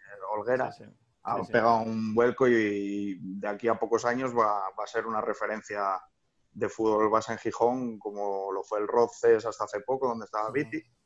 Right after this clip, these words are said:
Speaker 1: porque todos los equipos, pues, ahora están en categorías inferiores, están en, en primeras posiciones siempre.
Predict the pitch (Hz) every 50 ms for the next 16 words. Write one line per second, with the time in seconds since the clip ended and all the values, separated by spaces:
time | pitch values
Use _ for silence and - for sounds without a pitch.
0 | - - - _ _ _ _ _ - 107 98 104 98 - 104 101 104 101 104 101
1 | - 107 101 - 110 - - - 98 95 - - - - - _ _ _ 92 101
2 | 104 101 98 95 95 90 90 85 87 - 92 110 - 117 110 107 107 107 104 107
3 | - 113 104 107 110 117 113 104 110 110 104 110 110 117 107 104 104 104 104 101
4 | 101 98 92 95 - _ - - - - 113 113 113 107 104 - 110 104 101 101
5 | 107 107 101 98 92 101 107 107 95 92